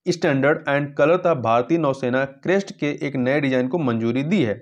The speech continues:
क्रेस्ट में संशोधन अशो-, अ, संशोधन जो है वो अशोक सिंह जो, जो सिंह शीर्ष है उसके नीचे के फाउल एंकर को क्लियर एंकर में बदलने के लिए किया गया है। इसमें आदर्श वाक्य "शो नो वरुण" जो है, "शो नो वरुण"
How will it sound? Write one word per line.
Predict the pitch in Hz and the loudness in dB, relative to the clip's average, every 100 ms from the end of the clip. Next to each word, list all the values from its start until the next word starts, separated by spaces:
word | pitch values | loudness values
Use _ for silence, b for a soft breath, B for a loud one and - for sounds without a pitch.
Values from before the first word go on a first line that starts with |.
| - b b b b b - | -12 b b b b b -4
क्रेस्ट | 196 208 | -2 0
में | 220 | -2
संशोधन | 220 190 165 143 143 - - | 2 2 2 0 -2 -4 -4
अशो-, | 139 - 180 156 | -4 2 2 2
अ, | 139 123 | 2 0
संशोधन | 127 135 135 139 151 | 0 -2 0 -2 0
जो | 120 | 2
है | 110 156 B B B 175 | 0 -2 B B B 0
वो | |
अशोक | - 165 151 - 202 220 | 2 0 -2 2 2 2
सिंह | - 185 123 104 - _ _ _ _ _ _ _ _ _ _ | 0 0 0 -4 -16 _ _ _ _ _ _ _ _ _ _
जो, | 123 127 123 104 95 _ _ _ _ _ _ - | -2 2 2 0 -10 _ _ _ _ _ _ -12
जो | 135 135 | -4 -4
सिंह | - 196 190 180 | 0 2 2 0
शीर्ष | - 156 147 139 | -2 -2 0 0
है | 117 160 B B - | 0 0 B B -2
उसके | 180 233 | 2 4
नीचे | 196 151 143 151 175 B B _ | 4 4 2 0 -2 B B _
के | 202 | 0
फाउल | 196 - 143 190 - | 0 2 4 4 2
एंकर | 151 135 | 0 2
को | 127 165 | 2 0
क्लियर | 165 156 170 | 0 2 4
एंकर | 170 165 175 | 4 4 2
में | 175 | 2
बदलने | 160 160 160 | 2 4 4
के | 165 | 2
लिए | 160 | 0
किया | 165 | 2
गया | 160 160 | 2 2
है। | 165 - _ | 0 -6 _
इसमें | 233 233 - - 135 147 143 | -4 -2 -8 -2 0 0 2
आदर्श | 120 120 165 151 | 0 2 2 2
वाक्य | 104 107 165 165 B - | 0 0 -6 -8 B -16
"शो | - 220 233 | -2 4 4
नो | 208 208 | 6 4
वरुण" | 135 127 120 | 4 4 2
जो | 110 | 0
है, | 95 92 | -2 -8
"शो | - 143 143 | -4 0 4
नो | 165 | 4
वरुण" | 139 156 | 4 2